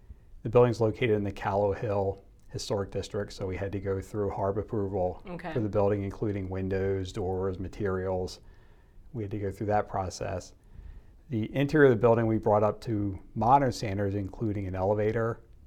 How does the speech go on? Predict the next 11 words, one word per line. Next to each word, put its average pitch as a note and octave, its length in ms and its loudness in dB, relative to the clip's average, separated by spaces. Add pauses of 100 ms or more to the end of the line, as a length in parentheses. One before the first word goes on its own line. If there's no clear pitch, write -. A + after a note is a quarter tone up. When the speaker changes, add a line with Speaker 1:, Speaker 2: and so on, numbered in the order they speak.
(120)
Speaker 2:
All F#3 120 -4
right. D3 200 -6
Speaker 1:
stairs, A2 840 2 (300)
to - 100 -10
make G2+ 180 -6
it - 120 -4
more G#2 640 2
a A#2+ 80 -2
usable G#2+ 500 0
space G#2 560 -4 (160)
for G2 560 -2